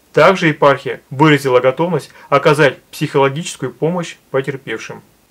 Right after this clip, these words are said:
Ну, пожалуйста, процесс пошёл. То есть ответ на один из вопросов, который я ставил, я получил. Хотел бы ещё вернуться к комментариям почитателей Сергия Романова,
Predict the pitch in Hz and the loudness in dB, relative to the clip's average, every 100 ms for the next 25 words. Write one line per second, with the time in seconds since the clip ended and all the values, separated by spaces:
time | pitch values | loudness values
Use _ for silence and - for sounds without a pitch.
0 | _ - 190 131 147 160 - 110 - 120 | _ -20 -12 -6 -4 -4 -8 -18 -16 -14
1 | 120 - 170 - - _ 123 - 127 117 | -10 -8 -10 -12 -18 _ -12 -10 -8 -8
2 | 107 - - _ _ _ 127 - 127 131 | -8 -12 -20 _ _ _ -18 -16 -10 -10
3 | 113 - _ 127 113 107 107 123 113 110 | -10 -14 _ -14 -12 -12 -12 -14 -14 -16
4 | 104 113 - 196 185 165 _ _ 151 143 | -12 -12 -10 -12 -12 -18 _ _ -18 -10
5 | 139 131 - 135 131 131 _ _ _ _ | -10 -10 -8 -8 -8 -10 _ _ _ _
6 | 123 123 139 _ - 113 110 - 101 98 | -14 -14 -14 _ -14 -14 -14 -16 -14 -16
7 | _ _ _ _ _ _ _ 147 170 139 | _ _ _ _ _ _ _ -6 -4 -4
8 | 131 - 139 139 143 127 - 113 107 - | -6 -6 -2 -2 -2 -6 -10 -10 -10 -20
9 | _ _ _ _ _ - 139 147 147 131 | _ _ _ _ _ -4 -2 -2 0 0
10 | 127 123 110 _ _ _ 131 151 - 135 | 0 -6 -10 _ _ _ -10 -6 -4 -4
11 | - 113 113 _ _ _ _ - 139 120 | -6 -16 -20 _ _ _ _ -2 -2 -2
12 | 120 143 190 185 165 156 | -6 -4 -4 -6 -8 -10